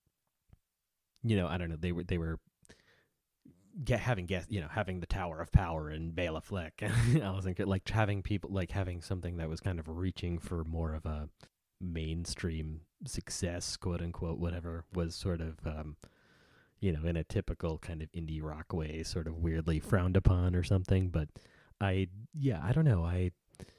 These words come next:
I've just always been a fan of it. And again, I think part of that has to do with, like, my history with it personally, but also I just think it's, uh, I really <laughs> think it's very good. <laughs> I just think it's very good to listen to. And I think, um,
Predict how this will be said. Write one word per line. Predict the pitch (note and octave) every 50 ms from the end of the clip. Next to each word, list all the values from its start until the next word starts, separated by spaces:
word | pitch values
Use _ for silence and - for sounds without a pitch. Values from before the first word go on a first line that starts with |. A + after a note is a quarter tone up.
| _ _ _ _ _ _
I've | - G#2+ A#2 A2
just | G#2 A2+ G#2 - -
always | F2+ F#2 G#2 G#2+ G2
been | F#2+ G2+ G#2+ A2
a | A2+
fan | A2 - A2+ A2+ A#2+ C3
of | B2+ B2
it. | C3+ C#3 - -
And | G#2 F2+ F2 D#2
again, | D#2+ - F2+ F2+ E2+
I | E2
think | E2+ - F#2 F2 -
part | - F#2+ F#2 E2+
of | E2
that | E2+ E2
has | D#2+ E2 -
to | - -
do | - F#2+ E2+
with, | E2 E2 D#2+
like, | D#2+ D#2+ D#2 D#2 - - - _ _ _ _ _ _ _ _ _ _
my | G#2 F#2 F2 D#2+ D2+ D2+ D2+ D2+ D2+ D2+ D2 C#2+ - - _ _ _ _ -
history | - - A2 G2 - - A2 G2+ F#2
with | F2+ F#2+ F#2+ F2
it | F2+ - -
personally, | - G2 G2+ - - G#2+ G2+ G2 G#2 G#2+ G#2
but | F2 F2+ E2 -
also | - F2+ G2 F#2 - G2+ F#2+
I | F#2+ F#2
just | F2+ F#2+ F#2 - -
think | - G#2+ G2+ G2 - - G#2+
it's, | G2+ - - - - -
uh, | G#2+ G#2 G#2 G#2 -
I | - A2
really | A#2 G2+ A2+ B2+ D3+ D3 A2+
<laughs> | G2+ -
think | D#3+ C#3+ - -
it's | B2 - -
very | - A2 A#2 B2 A2+
good. | F#2 G2+ A#2+ G#2+ - D3+
<laughs> | - - - - D#3 B2+
I | G#2
just | G2+ A2+ A2
think | - C3+ A#2
it's | A2 G2 -
very | G2 G2 G2 G#2 G#2
good | G2+ G#2+ A2 G2+
to | F2+ F2
listen | F#2 G2 F#2+ - A2
to. | G2+ - A2+ A2+ G#2
And | F2+ E2+
I | E2+ E2+
think, | - - G2 F#2 F2 - - F2+
um, | E2+ E2 D#2+ D#2+ D2+